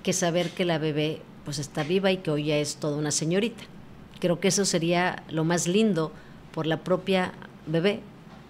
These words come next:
en aquel entonces y por la propia Gloria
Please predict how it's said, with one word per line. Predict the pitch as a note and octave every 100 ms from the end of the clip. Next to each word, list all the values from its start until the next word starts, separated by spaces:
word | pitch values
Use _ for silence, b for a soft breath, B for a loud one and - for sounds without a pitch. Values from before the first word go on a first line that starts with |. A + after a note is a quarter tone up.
| - -
en | C3
aquel | A#2+ D3 F3+
entonces | G3+ G3+ F#3+ G#3 - - -
y | G3 F#3 -
por | F3
la | D#3+ D#3+
propia | G3 G3+ G#3
Gloria | F3+ F3+ F#3 D3